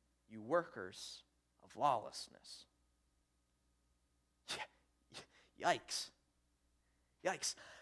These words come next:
Many people are going to come to Jesus and, and tell Jesus, "Hey, Jesus,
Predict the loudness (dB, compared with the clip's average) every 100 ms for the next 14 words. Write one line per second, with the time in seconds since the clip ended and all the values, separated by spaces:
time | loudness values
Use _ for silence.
0 | -2 6 8 6 2 2 0 -2 2 2
1 | 2 -2 -4 -4 -2 4 4 4 -4 0
2 | 0 0 -2 -4 -6 -10 -10 -8 -8 -6
3 | 0 0 0 -6 -4 0 0 0 -6 -6
4 | -10 -10